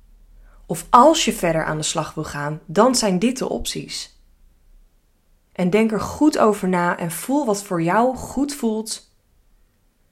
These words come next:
Maar mocht je het samen willen oppakken, dan ben ik er voor je. En dan kunnen we het samen doen."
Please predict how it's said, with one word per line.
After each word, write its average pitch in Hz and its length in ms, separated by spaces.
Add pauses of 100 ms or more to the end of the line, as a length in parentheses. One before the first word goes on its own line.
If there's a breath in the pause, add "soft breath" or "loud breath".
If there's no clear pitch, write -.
(340)
Maar 175 200
mocht 190 400
je 262 60
het 240 100
samen 208 280
willen 196 180
oppakken, 175 420
dan 156 180
ben 190 160
ik 240 120
er 160 80
voor 135 300
je. 135 140 (1300)
En 185 120
dan 196 100
kunnen 202 200
we 190 60
het - 100
samen 208 340
doen." 143 300